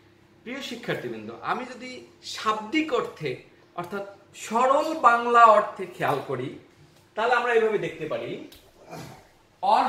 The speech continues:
শব্দটির বাংলা, উম, অর্থ দাঁড়াচ্ছে কি? অথবা। অর্থাৎ রহিম অথবা করিম। আমরা একটা চেয়ার সরাতে চাইলে দুইজনকে লাগে,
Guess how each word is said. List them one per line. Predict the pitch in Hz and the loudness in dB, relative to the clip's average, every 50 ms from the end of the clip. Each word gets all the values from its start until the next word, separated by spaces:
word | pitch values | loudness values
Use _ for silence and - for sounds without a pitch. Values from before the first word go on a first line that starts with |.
| - - | 0 -2
শব্দটির | 262 262 226 - 277 269 - 277 277 269 | -4 -4 -4 -6 -8 -8 -6 -6 -6 -6
বাংলা, | 214 185 185 180 190 220 226 220 202 175 - - - - - - - _ _ _ _ _ - _ _ _ _ _ _ _ _ _ _ _ - - - - | -2 0 0 2 2 0 0 2 2 2 2 2 -2 -6 -12 -16 -20 _ _ _ _ _ -20 _ _ _ _ _ _ _ _ _ _ _ -20 -20 -20 -16
উম, | - 139 147 143 - - 120 110 101 - _ | -14 -14 -14 -14 -16 -18 -20 -20 -20 -12 _
অর্থ | 190 214 233 - 262 | -6 -6 -6 -4 -4
দাঁড়াচ্ছে | 254 254 262 262 254 254 254 254 240 | -4 -2 0 0 -2 -2 -4 -6 -8
কি? | - 156 120 95 90 - - - _ _ _ _ _ _ _ _ _ _ _ _ 117 113 110 107 104 104 _ _ _ _ _ _ _ - - - _ _ _ _ _ _ _ _ _ _ _ _ - | -8 -8 -8 -8 -12 -16 -20 -20 _ _ _ _ _ _ _ _ _ _ _ _ -20 -20 -20 -20 _ _ _ _ _ _ _ _ _ -20 -20 -20 _ _ _ _ _ _ _ _ _ _ _ _ 2
অথবা। | 214 220 - 226 202 - - - - - - - _ _ _ _ _ _ _ _ _ _ _ _ _ | 2 2 4 2 0 0 -2 -6 -10 -14 -18 -20 _ _ _ _ _ _ _ _ _ _ _ _ _
অর্থাৎ | - 220 269 - 294 226 220 - - - - - - - _ - | -6 -4 -4 0 0 0 0 -2 -4 -10 -16 -20 -20 -20 _ -14
রহিম | 165 165 190 214 233 240 240 262 277 294 302 339 349 349 - - - _ _ _ _ _ _ _ _ _ | -6 0 4 6 6 6 6 4 2 0 0 -2 -4 -6 -10 -14 -20 _ _ _ _ _ _ _ _ _
অথবা | 175 202 240 240 247 269 294 294 269 269 294 311 320 - - - - - _ _ _ - | 6 6 6 6 4 0 0 2 4 4 4 2 0 -4 -10 -16 -20 -20 _ _ _ -2
করিম। | 185 156 123 - - - - - | 0 0 0 0 -4 -10 -6 -2
আমরা | 208 254 302 330 | -2 2 2 2
একটা | 330 330 330 285 - - | 2 2 0 -2 -4 -4
চেয়ার | - 254 254 277 302 | 2 4 6 6 6
সরাতে | 294 - 262 262 254 240 240 247 | 4 2 0 0 0 0 -2 -4
চাইলে | - - 208 175 175 - - - - - _ _ _ _ _ | -4 -4 -2 -2 -2 -2 -4 -6 -14 -20 _ _ _ _ _
দুইজনকে | - 143 160 226 240 - 226 220 202 - 175 | -16 -8 -4 -4 -2 0 0 -2 0 0 2
লাগে, | 147 120 107 - - | 2 2 0 -2 -6